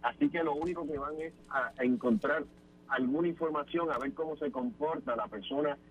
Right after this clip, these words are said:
investigada. Normalmente no es citado. Si es citado el gran jurado, el gran jurado compuesto por las veintipico de personas, las veintitrés o veintiséis que están allí con el fiscal haciendo preguntas,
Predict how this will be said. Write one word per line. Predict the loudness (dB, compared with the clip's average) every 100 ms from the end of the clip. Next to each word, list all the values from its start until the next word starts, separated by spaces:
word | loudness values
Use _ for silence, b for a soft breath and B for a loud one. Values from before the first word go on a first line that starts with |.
| B 0
investigada. | 2 2 0 -2 0 0 -2 -6 -20 -20 -20 -20 -20 -6 2
Normalmente | 2 4 0 -2 -6 -4 -4
no | -4
es | -6
citado. | -6 -2 0 -2 -4 -2
Si | 0
es | 2 0
citado | -2 0 0 0
el | -4
gran | -6 -8
jurado, | -6 -4 -2 -4 -8 -14 -20 -20 -20 -20 -10 -2
el |
gran | 0 0 0
jurado | 2 2 0 -4
compuesto | -6 -6 -6 -4 -4
por | -2
las | -2 -2 -2 -4 -4
veintipico | -8 -6 -6 -4 -4 -4
de |
personas, | -4 -6 -2 0 0
las | -2
veintitrés | -6 -6 -6 -6 -6
o |
veintiséis | -4 -2 -4 -2 -6 -4
que | -8
están | -6 -4 -2
allí | 2 0 -2 -16 -20 -14 -4
con | -2 0
el | -2
fiscal | 0 -2 -2 0 2 4 2
haciendo | -2 2 2 2
preguntas, | 0 0 2 4 2 0